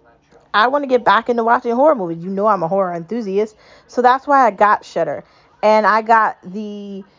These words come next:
yearly edition of Shudder, which gives you more exclusives and gives you more, um, in-depth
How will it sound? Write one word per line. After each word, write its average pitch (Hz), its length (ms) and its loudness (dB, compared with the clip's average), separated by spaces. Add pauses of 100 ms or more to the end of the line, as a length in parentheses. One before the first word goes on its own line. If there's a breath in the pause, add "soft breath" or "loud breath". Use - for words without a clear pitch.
(160 soft breath)
yearly 233 680 -4
edition 208 440 -4
of 185 160 -4
Shudder, 196 320 0
which 185 220 -10
gives 208 200 -4
you 202 80 -8
more 196 180 -2
exclusives 233 600 -4
and 202 120 -6
gives 185 180 -6
you 185 80 -6
more, 170 220 -2 (100)
um, 180 320 2 (280 soft breath)
in-depth 214 640 -2